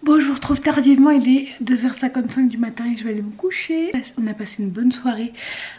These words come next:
avec nos amis. La raclette, ça réussit toujours à tout le monde. Je vais donc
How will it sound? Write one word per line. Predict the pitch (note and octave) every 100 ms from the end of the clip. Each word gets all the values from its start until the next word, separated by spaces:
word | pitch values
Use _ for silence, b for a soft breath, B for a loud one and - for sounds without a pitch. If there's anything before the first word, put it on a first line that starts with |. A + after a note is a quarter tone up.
| -
avec | B3 B3 B3 -
nos | A#3+ C#4+ C#4
amis. | C4 A#3+ B3 D#4+ -
La | G#3+ G3+
raclette, | G#3 G#3+ G#3+ G3 G3 -
ça | - G#3
réussit | A3+ G#3+ A3
toujours | G#3 G#3+ A3
à | G#3
tout | G#3
le | G3
monde. | G3 C4 C4+ G3+
Je | - A3+
vais |
donc | F#3 F#3+